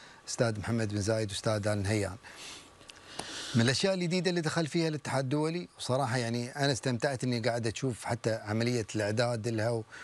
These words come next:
والتجهيزات اللي موجودة، وأتمنى الأخوة بعد في رابطة دوري المحترفين إنه بعد يجون ويحضرون ويشوفون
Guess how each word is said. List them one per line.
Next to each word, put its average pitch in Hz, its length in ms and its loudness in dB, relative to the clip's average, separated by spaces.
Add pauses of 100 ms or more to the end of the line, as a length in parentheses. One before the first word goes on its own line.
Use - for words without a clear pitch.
(160)
والتجهيزات 110 720 2
اللي 113 120 0
موجودة، 113 460 0
وأتمنى 135 560 0 (440)
الأخوة 120 420 0
بعد 120 300 0
في 117 100 -2
رابطة 113 300 0
دوري 113 260 0
المحترفين 113 680 0 (400)
إنه 107 160 2
بعد 127 320 2
يجون 135 480 0
ويحضرون 120 720 0
ويشوفون 127 640 0